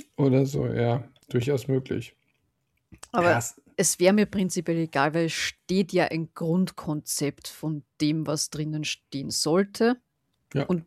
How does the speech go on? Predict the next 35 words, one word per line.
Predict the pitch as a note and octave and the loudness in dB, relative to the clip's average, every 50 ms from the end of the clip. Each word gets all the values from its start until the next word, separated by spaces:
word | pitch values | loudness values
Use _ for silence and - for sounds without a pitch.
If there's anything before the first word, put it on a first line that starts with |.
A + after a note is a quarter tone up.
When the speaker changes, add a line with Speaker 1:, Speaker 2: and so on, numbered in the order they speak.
| _ _ | _ _
Speaker 2:
wenn's | - E3 F3 F3 - | 4 4 4 4 2
dann | - F#3+ F#3 | 2 0 2
tatsächlich | - F3+ E3 - - F3+ E3+ - E3+ D3+ - | 2 0 0 2 0 0 0 0 -4 -4 -4
mal | D#3+ - | -2 0
abgeschlossen | - D3+ - - E3 D#3 - D3 C#3+ C3+ - C#3+ | 0 -2 0 -2 -4 -4 -4 -4 -4 -4 -4 -6
ist, | E3 F3 - | -6 -4 -2
ganz | - D3 D3+ - | -2 -2 -2 -4
egal, | D#3+ - C#3 C#3 C#3+ | -4 -4 -4 -4 -2
ob's | B2+ - - | -4 -4 -4
er | - C#3+ | -4 -4
geschrieben | C#3+ D#3 D3 - D3+ D3+ D#3 D#3 | -4 -4 -6 -4 -4 -2 -2 -2
hat | D3 - | -4 -4
oder | F3+ - D3 | -6 -6 -6
nicht, | D3+ D#3 D#3+ - - | -4 -4 -6 -4 -2
dann | D#3+ F3+ E3+ E3 C#3+ C#3 D3 | -2 -2 -2 -4 -6 -6 -2
werde | - D3 D3 D#3 E3 | 2 2 4 4 2
ich | D#3+ - | 0 0
mich | E3 D#3+ D#3 - - - - _ | -4 -4 -6 -6 -12 -18 -18 _
auf | - D3+ - - | -10 -10 -6 -2
jeden | D3 D#3+ E3 D#3+ | -2 -2 0 0
Fall | - E3 E3+ | 2 2 2
noch | F3 E3+ D3 | 2 0 -2
mal | D#3 D#3+ D#3 | -2 -4 -4
hinsetzen | B2+ C#3+ G3 G#3+ G#3 G3+ G3 F3+ F3 - F3+ E3+ | -2 0 0 0 2 0 0 -2 -2 -2 -4 -4
und | D#3 | -2
werd's | D#3 C#3+ - - | -4 -4 -4 -4
noch | D#3 D3 | -6 -6
mal | C#3+ D#3+ - | -4 -6 -4
anfangen | - D3+ D#3 - E3+ D#3+ D#3 D#3 D3+ | -4 -6 -6 -4 -4 -4 -4 -4 -4
zu | - - D3+ | -6 -6 -6
lesen | C3+ C#3+ D#3+ D#3+ - | -4 -4 -4 -2 -2
und | D#3 D3+ - | -4 -4 -6
auch | B2+ - | -8 -10
fertig | - - D#3 D#3 D#3+ - G3 E3+ - | -4 -2 -2 -2 0 0 -2 -4 -2
lesen. | - D#3+ D#3 E3 D#3+ - E3+ D#3+ | -2 0 0 0 0 0 0 -2